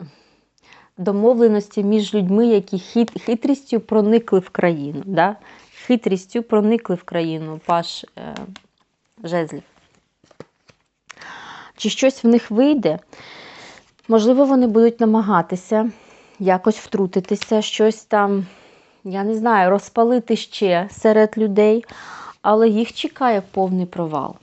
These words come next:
По місяцю, ну, по башні нічого в них не вийде.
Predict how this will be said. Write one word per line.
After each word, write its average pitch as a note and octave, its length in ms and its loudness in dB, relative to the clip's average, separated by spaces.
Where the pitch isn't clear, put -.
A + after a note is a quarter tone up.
По G#3 100 -4
місяцю, A3+ 640 0
ну, A#3 540 2
по G#3+ 100 -4
башні G#3 400 0
нічого F#3+ 320 -4
в E3+ 40 -4
них D#3 160 -10
не E3 100 -8
вийде. D3+ 340 -12